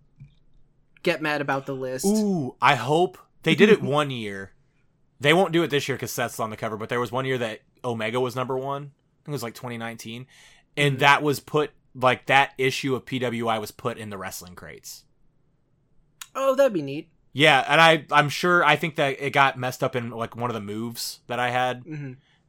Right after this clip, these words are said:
Speaker 2: Eh, but, like, they gave you a copy of the P W I f-, top five hundred.
Speaker 1: Yeah.
Speaker 2: And I was like, "Just do that again." 'Cause that, like, I'm not gonna buy P W I. I just don't care. Like, I'll talk, like, I like talking to you about it 'cause it is neat, but, like, at the end of the day, the top ten doesn't affect me at all.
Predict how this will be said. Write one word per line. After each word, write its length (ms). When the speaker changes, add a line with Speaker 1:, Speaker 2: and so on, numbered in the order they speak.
Speaker 2:
Eh, 80
but, 200
like, 220
they 140
gave 260
you 160
a 60
copy 360
of 120
the 80
P 160
W 280
I 180
f-, 180
top 220
five 180
hundred. 460
Speaker 1:
Yeah. 240
Speaker 2:
And 100
I 80
was 100
like, 100
"Just 180
do 140
that 180
again." 400
'Cause 300
that, 320
like, 220
I'm 180
not 180
gonna 140
buy 160
P 140
W 360
I. 280
I 160
just 180
don't 220
care. 440
Like, 140
I'll 120
talk, 200
like, 140
I 80
like 140
talking 300
to 60
you 120
about 200
it 60
'cause 100
it 100
is 140
neat, 340
but, 160
like, 120
at 60
the 80
end 100
of 40
the 60
day, 120
the 60
top 240
ten 160
doesn't 260
affect 340
me 120
at 60
all. 260